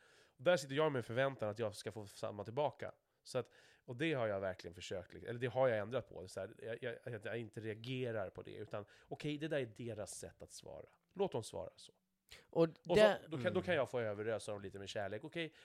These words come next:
Speaker 1: de kanske inte responderar på samma sätt, och det har jag tagit illa vid mig, för då har jag direkt tänkt så här, <gasps> "Men jag då?"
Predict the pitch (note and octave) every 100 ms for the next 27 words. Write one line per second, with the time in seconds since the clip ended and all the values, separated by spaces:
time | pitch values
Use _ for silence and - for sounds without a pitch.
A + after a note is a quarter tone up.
0 | - D3 F3 E3 D#3 D#3 D3+ C#3+ C#3 C3
1 | B2+ B2 A#2+ - A#2 B2+ C3 C#3 C3 B2
2 | A#2+ A2+ A2+ A2 C#3+ D3 G#2+ A#2+ B2+ A2
3 | A2+ B2 - G#2 - E2+ _ - F#3 G3
4 | F#3 E3+ D#3 C#3+ - - B2+ A#2+ A2 C#3
5 | G#3 E3+ A#2 A2